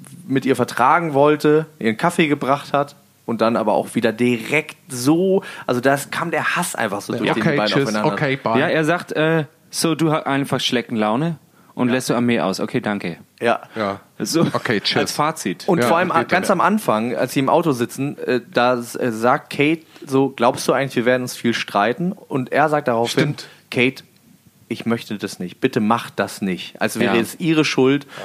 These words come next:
Speaker 1: Als würde er wirklich einfach davon ausgehen, dass es ihre Schuld ist, dass sie sich streiten. Und, äh,
Speaker 2: Ja.
Speaker 1: das dann später irgendwie so widerlegt mit dieser passiven Aggressivität,
Speaker 2: Ja.
Speaker 1: wo ich auch wahnsinnig werden würde, wenn mein Partner mit mir so umgehen würde. Also das
Speaker 2: Ja,
Speaker 1: ist,
Speaker 2: das
Speaker 1: äh,
Speaker 2: macht einen verrückt.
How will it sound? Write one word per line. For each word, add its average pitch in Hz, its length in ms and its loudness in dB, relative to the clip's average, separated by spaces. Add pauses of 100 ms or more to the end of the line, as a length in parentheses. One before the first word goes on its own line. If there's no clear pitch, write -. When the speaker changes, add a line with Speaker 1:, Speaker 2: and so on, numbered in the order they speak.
(140)
Speaker 1:
Als 107 240 -4
würde 143 180 4
er 120 160 0
wirklich 196 320 2
einfach 165 200 0
davon - 280 -2
ausgehen, 139 360 -2
dass 113 140 -2
es 123 140 -10
ihre 170 200 2
Schuld 147 260 2
ist, 135 140 -4
dass 113 80 -2
sie 113 120 -2
sich 117 160 -6
streiten. 107 580 0 (520)
Und, 113 240 0
äh, 98 300 2
Speaker 2:
Ja. 113 120 -4
Speaker 1:
das 143 220 0
dann 143 300 0 (160)
später 143 640 2
irgendwie 123 500 0
so 131 300 2
widerlegt 127 340 4
mit 123 100 0
dieser 117 180 2
passiven 160 540 -4
Aggressivität, 120 880 -2
Speaker 2:
Ja. - 40 -8
Speaker 1:
wo 113 80 2
ich - 140 -4
auch 120 160 0
wahnsinnig 123 580 0
werden 107 240 2
würde, 101 220 -2
wenn 101 80 0
mein 95 160 0
Partner - 320 -4
mit - 160 -8
mir 120 140 0
so 110 120 -2
umgehen 113 400 -2
würde. 87 240 -6 (380)
Also 98 180 -4
das 95 220 -6
Speaker 2:
Ja, 101 80 -4
Speaker 1:
ist, - 80 -6
Speaker 2:
das - 80 -4
Speaker 1:
äh, - 40 0
Speaker 2:
macht - 200 -2
einen 92 140 -6
verrückt. - 540 -4